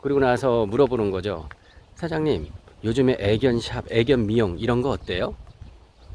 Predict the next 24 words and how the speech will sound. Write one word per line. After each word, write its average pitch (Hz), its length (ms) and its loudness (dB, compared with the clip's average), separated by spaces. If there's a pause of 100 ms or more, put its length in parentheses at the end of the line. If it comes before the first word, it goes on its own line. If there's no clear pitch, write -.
그래서 170 220 2
저는 123 260 2
얘기를 110 260 4
했죠. 117 380 -4 (920)
"야, 117 100 2
그거 160 280 2
뜬다. 160 400 0 (400)
그걸 165 240 4
해라." 165 260 0 (840)
딱 180 100 -4
그렇게 143 280 2
얘기, 117 180 -2
그 160 140 0
후 165 360 2 (960)
그 160 120 -2
직-, 139 240 0
전 135 180 2
직원은 147 640 4 (140)
일 175 100 -2
년 170 140 2
동안 147 300 0
미용 123 220 0
학원을 131 320 0
다니고 110 480 0